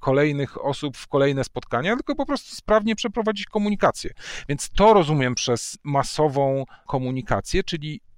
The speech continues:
produkowanie treści, które są oderwane od konkretnej osoby, tak? No bo jeżeli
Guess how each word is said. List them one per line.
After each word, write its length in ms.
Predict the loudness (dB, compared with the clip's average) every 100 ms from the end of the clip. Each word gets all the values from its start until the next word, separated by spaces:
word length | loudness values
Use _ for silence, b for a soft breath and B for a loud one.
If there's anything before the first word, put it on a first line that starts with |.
| _ -2
produkowanie 760 | -2 -2 -2 0 2 2 2
treści, 480 | 2 4 4 0 -6
które 260 | -8 -2 0
są 220 | 2 2
oderwane 580 | 4 6 8 8 8 4
od 120 | 4
konkretnej 560 | -2 2 2 4 0
osoby, 440 | 2 4 4 2 0
tak? 240 | 0 0
No 100 | -2
bo 100 | 0
jeżeli 400 | 0 2 0 -2